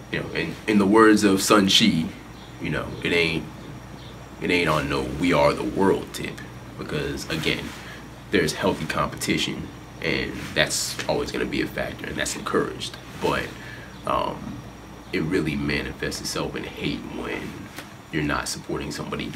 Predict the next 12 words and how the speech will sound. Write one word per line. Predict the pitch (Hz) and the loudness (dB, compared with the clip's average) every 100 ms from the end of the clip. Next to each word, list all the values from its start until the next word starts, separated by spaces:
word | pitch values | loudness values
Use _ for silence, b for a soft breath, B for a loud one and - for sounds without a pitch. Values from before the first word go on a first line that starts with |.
| - | -4
just | - - - - | -2 -2 -2 -4
because | 64 - 62 60 - - 78 | -6 -2 0 0 -2 -6 -4
you | 80 76 76 - - | -2 -2 -4 -8 -4
don't | - - | -2 0
want | 73 76 | -2 -4
them | - | -2
to | - 67 | -2 0
outshine | - - - 65 - | 0 -2 0 -2 -4
you. | - | -2
That's | 73 - | 0 0
insecurity. | - - - - - - - - - - - - - - - - - - - - - - - - - - - - - - - - - - - - - - - - - | -2 -8 -4 -4 -4 -8 -12 -16 -16 -16 -16 -18 -20 -20 -18 -18 -18 -18 -18 -18 -20 -20 -20 -20 -20 -20 -20 -20 -20 -20 -18 -16 -14 -14 -16 -16 -18 -20 -20 -20 -6
So, | 101 95 87 | 2 2 2